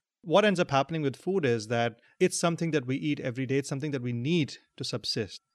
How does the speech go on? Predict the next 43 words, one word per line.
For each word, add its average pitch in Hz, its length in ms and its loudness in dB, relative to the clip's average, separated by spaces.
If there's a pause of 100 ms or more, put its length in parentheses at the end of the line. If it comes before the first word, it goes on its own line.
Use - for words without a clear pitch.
(200)
And 127 160 0
that's 165 220 2
where 165 100 0
the 139 80 -2
problem 123 360 -2
begins, 123 340 -4
because 123 420 -2 (600)
it's 170 240 -2
not 160 260 6
looked 151 420 2
at 135 300 2
in 139 120 -6
the 123 80 -4
same 135 280 -2
light 135 360 0 (100)
as, 127 460 -2 (260)
um, 117 220 -4
say, 123 440 -4 (180)
recreational 139 480 -2
drugs 113 240 -6
like 113 180 -8
alcohol 113 680 -4 (280)
or 127 180 -4
any 139 140 -4
of 120 120 -4
the 131 60 -6
other 117 220 -2
recreational 113 440 -8
drugs 107 220 -10
that 131 120 -12
are 110 60 -10
used. 120 440 -4 (320)
And 135 180 0
that's 160 400 0
where 143 200 2
kind 139 200 -4
of 123 100 -4
the 127 80 -4
pro-, 131 180 -4
where 123 180 -2
the 117 80 -8
problem 117 260 -8
starts. 127 400 -4